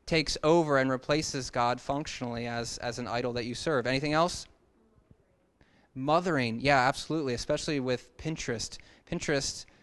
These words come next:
is like the, the death of mothers. It's the guilt and shame badge that people wear. "I can't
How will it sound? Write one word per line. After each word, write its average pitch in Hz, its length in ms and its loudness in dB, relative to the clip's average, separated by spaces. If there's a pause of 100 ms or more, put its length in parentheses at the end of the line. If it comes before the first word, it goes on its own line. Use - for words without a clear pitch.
(680)
is 135 160 0
like 147 180 4
the, 139 160 2 (160)
the 131 100 -2
death 143 500 2
of 131 300 2
mothers. 131 460 2
It's - 160 -6
the 127 120 -4
guilt 139 240 2
and 131 120 -2
shame 147 440 0
badge 123 360 4
that 120 120 -4
people 127 220 -2
wear. 127 320 4 (260)
"I 440 220 2
can't 427 320 0